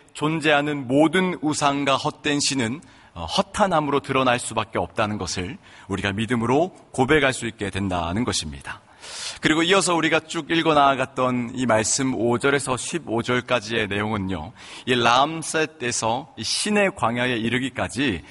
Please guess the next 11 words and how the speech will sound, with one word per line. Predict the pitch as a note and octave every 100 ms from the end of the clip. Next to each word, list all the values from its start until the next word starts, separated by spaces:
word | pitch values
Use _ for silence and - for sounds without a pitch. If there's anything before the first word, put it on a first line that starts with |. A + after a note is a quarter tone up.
| - -
어, | F#2
그들이 | G2 B2+ B2+ B2
진을 | B2 A#2+ B2+ B2
치며 | - C3 B2 A#2
살았던 | A#2+ A2 - F#2+ F2+ C#3 G3 - -
무려 | G#2 A2 A2+
열한 | G#2+ B2 C3+ F3+ F3+ F3
곳의 | D3+ C3+ B2 A2+ G2+
지명을 | - A#2+ A#2+ B2 D3+ F3+ - _ -
등장시키고 | A#2 A#2 B2+ B2+ - - F#3
있습니다. | G2+ - C#2 C#2 -